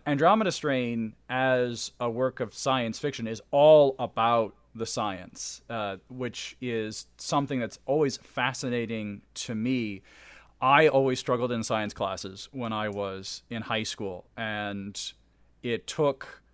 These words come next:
The Andromeda Strain as a novel that, uh, we read in, um, oh, wait, let me take that again. Um, it took actually watching this movie in my biology class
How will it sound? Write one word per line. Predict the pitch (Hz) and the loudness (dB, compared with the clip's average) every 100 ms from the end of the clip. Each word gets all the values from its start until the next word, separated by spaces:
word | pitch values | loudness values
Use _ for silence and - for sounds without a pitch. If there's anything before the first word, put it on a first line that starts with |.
| _ _ 123 | _ _ -4
The | 127 | -2
Andromeda | 117 123 127 139 123 | 0 2 2 2 -4
Strain | - 120 113 107 107 104 - _ _ _ _ _ | -6 -4 -4 -4 -6 -8 -14 _ _ _ _ _
as | 123 127 123 | -2 0 0
a | 107 | -2
novel | 107 113 139 160 123 113 | -2 2 6 6 6 2
that, | 110 110 - - | 0 -2 -8 -10
uh, | 110 | -6
we | 110 | -6
read | 113 117 120 120 120 - | -2 0 2 0 -4 -8
in, | 113 110 107 104 107 104 - _ _ _ _ _ _ _ | -8 -6 -6 -6 -8 -10 -14 _ _ _ _ _ _ _
um, | 117 107 104 101 101 101 98 _ _ _ - | -4 -2 -2 -4 -6 -10 -14 _ _ _ 0
oh, | 139 | 2
wait, | 123 117 | 2 -2
let | 120 | -4
me | 127 | -6
take | 143 123 | -6 -6
that | 110 | -8
again. | 101 98 90 - | -6 -8 -10 -4
Um, | 131 127 120 117 - - | -2 0 -2 -6 -10 -6
it | 151 - | -4 2
took | 190 - | 0 2
actually | 147 139 | -2 -4
watching | 113 156 214 - 214 180 151 | 4 8 8 6 -2 -2 -4
this | 139 135 196 196 | -4 2 4 4
movie | 170 196 147 117 | 0 0 0 -2
in | 151 170 | 0 4
my | 165 156 | 6 6
biology | 139 139 156 165 156 127 120 | 4 6 8 6 4 0 -8
class | - 113 95 87 107 - | -4 -4 -4 -8 -10 -12